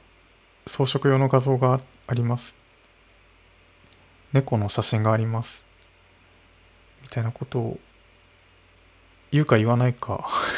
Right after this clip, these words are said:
<laughs> は、まあ、制作者側に委ねられている。言語情報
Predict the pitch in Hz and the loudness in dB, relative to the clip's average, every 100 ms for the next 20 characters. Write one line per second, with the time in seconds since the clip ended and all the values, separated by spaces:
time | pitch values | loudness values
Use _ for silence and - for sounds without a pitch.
0 | - - - - - _ _ - _ - | -6 -8 -12 -18 -20 _ _ -20 _ -14
1 | - - - - - _ 127 - - - | -12 -10 -12 -20 -20 _ -2 -2 -8 -20
2 | - - _ _ - _ _ _ _ _ | -20 -20 _ _ -20 _ _ _ _ _
3 | - - 107 - 131 123 135 - 131 127 | -10 -8 -6 0 0 0 -2 0 2 4
4 | 127 123 - - - _ _ _ _ _ | 2 0 -4 -16 -20 _ _ _ _ _
5 | - _ _ _ _ - - 113 110 110 | -20 _ _ _ _ -18 -4 0 2 2
6 | 110 110 101 113 113 _ _ _ _ _ | 0 -2 -6 -10 -16 _ _ _ _ _
7 | _ _ - _ _ _ _ _ _ _ | _ _ -20 _ _ _ _ _ _ _
8 | _ _ _ _ _ _ _ _ _ _ | _ _ _ _ _ _ _ _ _ _
9 | _ _ _ _ _ _ - - 131 139 | _ _ _ _ _ _ -6 4 6 6
10 | 147 156 143 113 101 - | 6 4 2 0 -2 -2